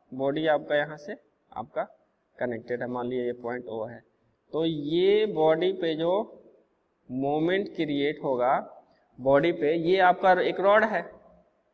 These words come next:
ये आपका एक rod है, rod पे कोई force लग रहा है। तो Werrigan's theorem कहता है कि अगर किसी rigid body पे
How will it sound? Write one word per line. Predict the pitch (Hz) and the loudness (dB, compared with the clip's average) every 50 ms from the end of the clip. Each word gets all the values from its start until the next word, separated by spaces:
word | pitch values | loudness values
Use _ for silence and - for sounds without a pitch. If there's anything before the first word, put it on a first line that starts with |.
| _ _ _ _ _ _ _ _ _ _ _ - | _ _ _ _ _ _ _ _ _ _ _ -8
ये | 131 147 165 165 | -4 0 2 4
आपका | 160 160 160 160 170 170 | 4 4 4 2 2 2
एक | 175 208 233 - - - - - _ _ _ _ _ _ _ _ _ _ _ _ _ _ - | 2 2 -2 -6 -10 -20 -20 -20 _ _ _ _ _ _ _ _ _ _ _ _ _ _ 0
rod | 139 147 165 175 180 | 4 4 6 6 4
है, | 190 170 160 156 | 2 2 2 2
rod | 147 156 165 170 165 165 | 2 2 2 0 0 -2
पे | 170 | -4
कोई | 165 165 156 156 156 | -2 -2 -2 -2 -2
force | - - 165 175 185 190 - - | -4 -2 0 0 0 0 -2 0
लग | 196 170 160 156 | 2 2 2 4
रहा | 156 156 151 147 | 2 2 2 2
है। | 147 | 0
तो | 143 143 139 | 0 -2 0
Werrigan's | 147 156 160 160 170 160 190 208 220 214 - - | 2 2 2 2 2 0 -2 -2 -2 -4 -6 -2
theorem | 196 175 175 175 180 180 | 0 0 2 2 0 0
कहता | 175 156 151 151 - 170 170 175 | 0 2 2 2 2 0 0 2
है | 165 139 156 165 | 2 0 0 0
कि | 160 175 - - | -2 -4 -2 2
अगर | 147 151 160 170 175 - | 2 2 2 2 0 -2
किसी | - 180 - - 190 190 | -6 -12 -8 -4 -4 -2
rigid | 180 170 160 156 160 170 170 165 | -2 -2 -2 -2 -4 -4 -4 -2
body | 156 147 143 143 143 143 135 | 0 0 0 0 0 -4 -4
पे | - 127 123 123 135 170 | -4 -4 -2 -2 -2 -2